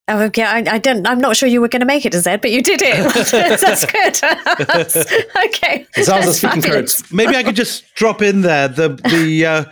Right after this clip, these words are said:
Speaker 3: the titles that, uh, Suleiman the Magnificent uses. He signs himself the ruler of thirty-seven kingdoms, the lord of the realm of the Romans and the Persians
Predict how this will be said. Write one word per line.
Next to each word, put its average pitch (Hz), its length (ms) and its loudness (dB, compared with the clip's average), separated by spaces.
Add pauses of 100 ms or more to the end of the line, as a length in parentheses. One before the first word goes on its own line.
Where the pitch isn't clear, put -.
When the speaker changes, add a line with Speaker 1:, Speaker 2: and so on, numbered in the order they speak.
(220)
Speaker 3:
the 143 160 -4
titles 165 720 -2
that, 135 380 -4
uh, 139 140 2
Suleiman 147 520 0
the 135 80 0
Magnificent 131 640 -4
uses. 113 440 -4
He 147 200 -6 (220)
signs 190 380 0
himself 156 460 -2
the 165 120 0
ruler 160 400 2
of 143 80 -2
thirty-seven 147 1120 -2
kingdoms, 104 640 -8
the 151 120 -6
lord 190 540 2 (300)
of 110 100 -12
the 139 100 -2
realm 156 460 2
of 110 120 -4
the 127 100 -4
Romans 185 800 -2
and 113 120 -8
the 107 60 -8
Persians 156 760 -4